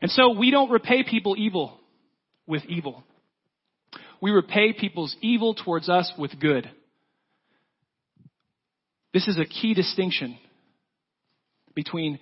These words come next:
Christians and those who have not experienced the forgiveness of God. If you've truly experienced God's forgiveness,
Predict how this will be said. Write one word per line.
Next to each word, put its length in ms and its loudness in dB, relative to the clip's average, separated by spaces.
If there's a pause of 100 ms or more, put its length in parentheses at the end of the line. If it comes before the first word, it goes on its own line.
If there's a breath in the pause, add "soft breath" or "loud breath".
(160 soft breath)
Christians 640 -4 (1000 loud breath)
and 140 -6
those 240 2
who 80 -4
have 100 0
not 220 0
experienced 540 -4
the 80 -10
forgiveness 480 -8
of 100 -14
God. 260 -10 (200)
If 200 4
you've 200 -6 (160)
truly 400 0
experienced 720 -2
God's 260 2
forgiveness, 520 -2